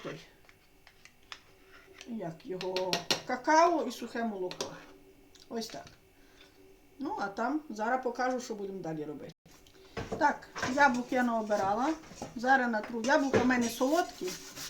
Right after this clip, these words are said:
то я цукру буду давати дуже трошки. Ну, а в кого кислі, то там подивиться собі. Я тру яблука. Зараз натру всі, тоді покажу. У мене буде два види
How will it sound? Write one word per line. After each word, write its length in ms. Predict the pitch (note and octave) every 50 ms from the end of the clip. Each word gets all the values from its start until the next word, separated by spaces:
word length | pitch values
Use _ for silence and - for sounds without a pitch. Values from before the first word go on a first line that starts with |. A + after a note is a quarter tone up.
| - - - - - - -
то 160 | - B3 B3+
я 180 | C4+ C#4+ D4 C#4+
цукру 320 | - F4+ F4 - - C#4
буду 220 | A#3+ C4+ C4 C4 C4
давати 400 | A3+ B3+ C4+ C4+ C4+ - - A3
дуже 320 | G#3+ A3+ G3+ E3 F3 E3+
трошки. 440 | - D#3+ D3+ D#3 D#3+ - - - - - E3 - - - - - - - - - - - - - - -
Ну, 60 | D#4+ D#4
а 60 | C4+
в 120 | B3+ -
кого 160 | - C#4 C4
кислі, 480 | B3 - - E4 F4+ F4+ - - D4 B3+ -
то 80 | - A#3
там 240 | - - B3 C4 B3+
подивиться 600 | - A3+ G#3 G3 G3 F#3 F3+ E3 E3 - - F3
собі. 420 | E3 - - E3+ D#3+ D#3 - E3 E3 - - - - - - - - - - - - - - - - - - - - - - - - - - - - -
Я 180 | B3 B3+ C4 B3+
тру 320 | B3 - B3 A3+ G#3+ G#3 G#3
яблука. 640 | A3+ A3+ A3 A3 A#3+ C4 C#4 C4+ - E4 F4 F#4+ G4 - - - - - - - - - - - - - - - - - - - - - - -
Зараз 360 | B3 C4 B3+ A#3+ A#3+ A3+ G#3 - - - - - -
натру 480 | A#3+ B3 C4+ C#4+ C#4 - E4+ D#4+ E4+ D#4+
всі, 300 | - - - - F#4 A4+ B4+ - - - - -
тоді 220 | C4 A#3 C#4 D#4
покажу. 460 | D4+ - C#4+ C#4+ - C4 A#3+ A3+ A#3+ B3+
У 80 | A#3
мене 260 | B3+ C#4+ C#4 C4+ C4
буде 200 | A#3+ B3+ A#3+ B3+
два 220 | A3+ A3 C#4 D4+ C4
види 460 | A3+ A#3+ A3+ A3 G#3 G3+ G3+ G3